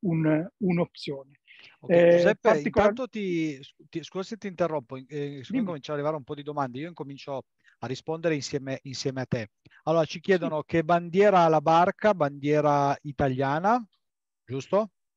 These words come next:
Speaker 1: Assolutamente, sì.
Speaker 2: Eh, sì, e poi il pescaggio, io, eh, diciamo, riporto io questo dato che ho qui la scheda, è,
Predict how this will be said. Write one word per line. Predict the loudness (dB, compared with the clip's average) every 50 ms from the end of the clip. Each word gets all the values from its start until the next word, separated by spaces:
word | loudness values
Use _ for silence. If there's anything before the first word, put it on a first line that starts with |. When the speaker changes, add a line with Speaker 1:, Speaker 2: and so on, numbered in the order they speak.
| _ _ _ _ _ _ _ _ _ _
Speaker 1:
Assolutamente, | -16 -16 -14 -14 -14 -14 -12 _ -10 -8 -4 -4 -4 -4 -6 -8
sì. | -6 -2 -2
Speaker 2:
Eh, | -2 -2
sì, | -2 -4 -6 -6 -6 _
e | -4 -4 -2
poi | _ -2 -2 -2
il | -4 -2
pescaggio, | -2 -2 -2 0 _ 2 2 2 2 -4 -10
io, | -8 -6 -6 -6 -6 -8 _ _ _ _ _ _ _
eh, | -6 -4 -4 -4
diciamo, | -6 -8 -8 -8 -8 -8 -8
riporto | -10 -10 _ -10 -12 -12 _ -12
io | -12 -12
questo | -12 -12 _ -10
dato | -10 -10 -10 -14
che | -12 -14
ho | -14 -14 _
qui | -8 -4
la | -2 -2
scheda, | -4 -2 -2 -2 -2 0 0 0 2
è, | 2 0 0 -2